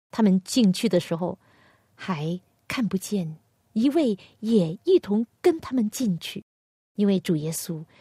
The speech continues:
也一同的跟他们同行，来到这楼房，要跟门徒相会，所以门徒也进去的时候，主也跟他们进去，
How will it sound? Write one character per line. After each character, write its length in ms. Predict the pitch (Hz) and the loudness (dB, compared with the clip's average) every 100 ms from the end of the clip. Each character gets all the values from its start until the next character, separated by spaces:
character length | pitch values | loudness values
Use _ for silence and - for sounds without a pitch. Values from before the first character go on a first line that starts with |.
| _ | _
也 100 | - 180 | -2 0
一 280 | 175 302 | 4 2
同 280 | 247 - 165 | 2 -2 -2
的 160 | 170 160 - - | -2 -4 -10 -6
跟 140 | - 208 | 0 0
他 140 | 208 | 2
们 120 | 196 | 2
同 340 | 196 - 175 254 | 2 0 2 2
行， 320 | - 175 185 - - - | 2 -2 -2 -6 -20 -6
来 280 | 208 180 208 | -4 -2 -2
到 260 | 262 214 - - | -2 -2 -6 -4
这 180 | 294 | 0
楼 260 | 233 190 170 | 2 4 2
房， 360 | 202 165 151 180 - - | -2 -8 -10 -16 -20 -12
要 320 | 226 226 185 170 - | 0 2 2 -2 4
跟 140 | 262 | 4
门 380 | 247 247 175 190 | 4 2 2 2
徒 140 | - | -2
相 340 | 190 - 247 247 | -4 -4 -8 -4
会， 240 | - - - _ _ _ _ | -4 -4 -10 _ _ _ _
所 160 | - 190 | -2 0
以 200 | 175 - _ _ _ _ _ | 0 -4 _ _ _ _ _
门 220 | 196 196 | 4 4
徒 160 | - 185 | 2 -2
也 240 | 170 - _ _ _ _ _ | -2 -6 _ _ _ _ _
进 160 | - 247 | 0 2
去 160 | - 196 | 2 0
的 100 | 165 | 0
时 160 | - | -2
候， 240 | 160 165 - _ | -4 -4 -6 _
主 180 | 165 | -4
也 180 | 190 196 | -2 -2
跟 140 | - 180 | -2 -2
他 100 | 170 | 0
们 140 | 165 | -2
进 240 | 160 190 170 | -2 -4 -4
去， 220 | - - | -8 -14